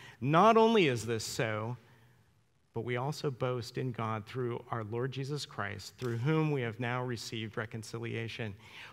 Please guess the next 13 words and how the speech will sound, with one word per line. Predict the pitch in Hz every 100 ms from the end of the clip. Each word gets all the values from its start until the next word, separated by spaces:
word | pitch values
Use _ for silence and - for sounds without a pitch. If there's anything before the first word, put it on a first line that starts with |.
| -
We're | 156 185 185
not | 170 190 214 208 147
just | 175 165 160 - -
out | 165 185
from | - 156
under | 135 143 147
God's | 131 131 120 107
wrath. | 143 135 127 -
We | 143
are | 135 123
now | 123 151 160 165 170
in | 127 117
God's | 117 131 131 131 120